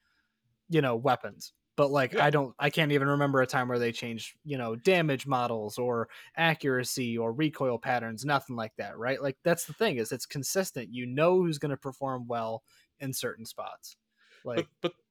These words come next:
Speaker 2: and that's, and that's what I'm touching on, though, man. Like, I think Battle Royale did well for its time, but I think we need to focus on,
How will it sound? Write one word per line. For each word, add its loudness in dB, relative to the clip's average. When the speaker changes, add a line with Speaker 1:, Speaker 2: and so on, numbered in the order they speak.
Speaker 2:
and -4
that's, 0
and -6
that's -8
what 0
I'm -4
touching -6
on, -4
though, -6
man. -2
Like, 0
I -2
think -2
Battle 6
Royale 6
did -4
well 4
for -2
its -8
time, -6
but 4
I 6
think -2
we 2
need 0
to 2
focus 2
on, 4